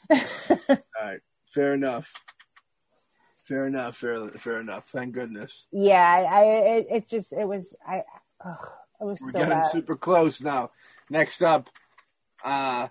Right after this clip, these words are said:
Speaker 2: from nineteen eighty-eight, The Vanishing. Woo!
Speaker 1: This I have seen.
Speaker 2: Yeah, me too. I've only seen this because of Criterion. There was a reboot of it as well with, um, Jeff Bridges or Beau Bridges.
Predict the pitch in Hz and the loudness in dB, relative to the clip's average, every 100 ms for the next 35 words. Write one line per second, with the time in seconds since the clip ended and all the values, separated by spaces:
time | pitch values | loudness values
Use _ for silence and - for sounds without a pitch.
0 | _ - 143 151 175 190 - 202 185 170 | _ -6 -4 0 0 0 2 2 2 2
1 | 175 175 170 185 165 131 - _ _ _ | 0 2 2 4 2 2 -6 _ _ _
2 | _ _ _ - 127 156 127 175 220 196 | _ _ _ -10 -4 -4 0 2 4 4
3 | - 165 135 104 107 254 440 480 466 440 | 2 -2 -4 -8 -6 6 8 10 8 8
4 | 415 415 403 392 392 381 359 349 330 254 | 8 8 8 8 8 6 4 2 4 4
5 | 240 277 254 - 330 226 185 - _ _ | 4 0 -2 -6 -4 -4 -8 -14 _ _
6 | _ _ _ _ 127 143 151 127 - _ | _ _ _ _ -4 0 0 -2 -6 _
7 | - 165 175 190 156 143 151 160 160 165 | 0 0 2 2 4 2 2 2 2 0
8 | 160 151 - 143 156 147 131 147 131 135 | -2 -2 -4 -4 -2 -4 -4 -2 -2 -2
9 | 139 120 104 127 165 165 139 180 165 156 | -2 -4 -6 -4 -2 0 2 0 2 2
10 | 135 120 127 120 120 135 120 117 113 120 | 2 0 -4 -6 -6 -6 -6 -10 -12 -10
11 | 113 110 107 113 135 - - 131 117 113 | -8 -8 -10 -6 -6 -6 -6 -6 -6 -12
12 | 123 110 123 127 113 110 107 107 - | -14 -10 -6 -6 -8 -10 -12 -14 -18